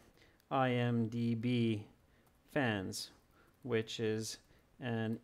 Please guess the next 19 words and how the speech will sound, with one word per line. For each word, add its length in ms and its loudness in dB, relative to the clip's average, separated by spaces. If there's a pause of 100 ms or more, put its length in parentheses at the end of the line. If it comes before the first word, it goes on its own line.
(120)
internet 920 -2 (2250)
movie 520 -2
database. 800 -6 (1400)
All 180 8
right. 360 12 (400)
So 300 12
it's 160 12
quite 360 12
a 100 12
detailed 840 8
answer, 400 6
but 100 4
I 100 4
thought 260 6
I'd 160 4
share 220 2
that 180 4
interesting 580 0
little, 300 2